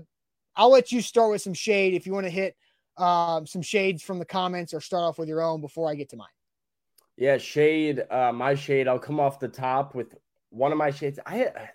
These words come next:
Speaker 2: this is so frustrating. I do this regularly. I gotta start writing things down 'cause I had a shade that popped into my head earlier this week, and I'm like, "Oh, I'm so throwing shade Wednesday," and it went. So, I, I don't know. But I do have one. I'm gonna shade Ole Miss.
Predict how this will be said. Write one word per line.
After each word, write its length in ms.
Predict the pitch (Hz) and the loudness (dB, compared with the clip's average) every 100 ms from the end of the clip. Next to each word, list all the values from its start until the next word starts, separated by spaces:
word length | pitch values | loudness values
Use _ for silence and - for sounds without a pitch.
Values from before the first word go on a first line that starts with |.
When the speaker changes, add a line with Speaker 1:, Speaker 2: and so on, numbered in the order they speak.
| _ | _
Speaker 2:
this 240 | 127 147 - | -12 -12 -10
is 100 | - | -2
so 140 | 175 | -2
frustrating. 520 | 139 135 127 117 104 | 0 -2 -2 -6 -6
I 100 | 104 | -6
do 200 | 104 123 | -6 -8
this 220 | 117 113 | -8 -6
regularly. 340 | 113 107 101 98 | -4 -4 -4 -4
I 100 | 107 | -4
gotta 200 | 127 143 | -4 -4
start 260 | 143 156 | -2 0
writing 320 | 117 123 127 120 | 2 0 0 -6
things 320 | 123 113 101 | -10 -10 -8
down 320 | 104 107 135 | -6 -4 -4
'cause 160 | 139 - | -4 -2
I 80 | |
had 120 | 139 165 | -2 -2
a 20 | |
shade 420 | 147 151 147 131 | -2 2 4 2
that 160 | 117 - | -4 -4
popped 240 | 120 - | -6 -4
into 160 | 123 120 | -6 -4
my 140 | 110 | -4
head 180 | 101 107 | -4 -2
earlier 300 | 120 123 120 | -2 -2 -4
this 200 | 120 - | -6 -4
week, 180 | 127 123 | -4 -4
and 100 | 104 | -6
I'm 60 | |
like, 140 | 107 - | -6 -4
"Oh, 80 | 113 | 0
I'm 160 | 104 107 | 0 -2
so 320 | - 131 143 | -2 2 4
throwing 400 | 147 120 110 92 | 2 0 0 -2
shade 380 | - 95 90 - _ _ _ | -8 -6 -6 -10 _ _ _
Wednesday," 640 | 110 127 131 110 127 120 110 _ _ _ - | 0 2 2 2 4 4 0 _ _ _ -2
and 180 | 117 110 | 0 2
it 260 | 110 - _ _ _ _ _ _ _ | 0 -2 _ _ _ _ _ _ _
went. 320 | - 110 98 78 _ - | -8 -4 -4 -8 _ -16
So, 400 | - 120 95 - | -2 0 0 -2
I, 200 | 113 117 | 0 0
I 120 | - 127 | 2 2
don't 200 | 123 95 | 2 0
know. 80 | - | 0
But 180 | 139 - | 0 2
I 100 | 151 | 2
do 160 | 180 | 8
have 160 | 208 147 | 8 8
one. 320 | 151 143 147 - _ _ _ _ _ - | 6 6 4 -6 _ _ _ _ _ -6
I'm 100 | - | -2
gonna 140 | 254 | 2
shade 320 | 233 - 196 170 | 2 6 6 6
Ole 180 | 147 | 4
Miss. 460 | 143 120 92 - - | 4 2 0 -8 -20